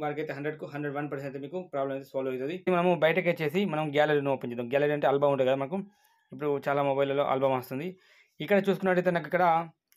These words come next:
చూడండి, నాకు వీడియోస్ పైన క్లిక్ చేస్తే సెవెంటీన్ వీడియోస్ ఉన్నాయి ఇక్కడ. ఫస్ట్ ఇదొక వీడియో ఉంది, సే-, and సేమ్ ఇదొక వీడియో ఉంది, and ఇదొక వీడియో ఉంది. అంటే మూడు వీడియోలు ఉన్నాయి, మూడు వీడియోలు సేమ్ వీడియో. ఏ-, ఎనిమిది నిమిషాలు మూడు సెకండ్లు, ఎనిమిది నిమిషాలు మూడు సెకండ్లు, ప్లస్ ఎనిమిది నిమిషాలు మూడు సెకండ్లు.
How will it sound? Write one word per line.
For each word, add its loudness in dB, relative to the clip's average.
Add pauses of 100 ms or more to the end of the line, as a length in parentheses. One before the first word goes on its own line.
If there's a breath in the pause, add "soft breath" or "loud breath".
(120)
చూడండి, 0 (220)
నాకు -6
వీడియోస్ -4
పైన -2
క్లిక్ -8
చేస్తే -4
సెవెంటీన్ -2
వీడియోస్ -4
ఉన్నాయి -2
ఇక్కడ. 2 (720 soft breath)
ఫస్ట్ -2
ఇదొక -4
వీడియో 2
ఉంది, -6 (440)
సే-, -8
and -4
సేమ్ -2
ఇదొక -2
వీడియో 0
ఉంది, -8 (260)
and -2
ఇదొక -2
వీడియో -2
ఉంది. -10 (500 soft breath)
అంటే 0 (220)
మూడు 6
వీడియోలు 6
ఉన్నాయి, 2
మూడు 6
వీడియోలు 8
సేమ్ 6
వీడియో. 4 (300)
ఏ-, -2 (240)
ఎనిమిది -2
నిమిషాలు -2
మూడు -6
సెకండ్లు, -2
ఎనిమిది -4
నిమిషాలు -4
మూడు -8
సెకండ్లు, -6
ప్లస్ -10
ఎనిమిది -6
నిమిషాలు -8
మూడు -10
సెకండ్లు. -12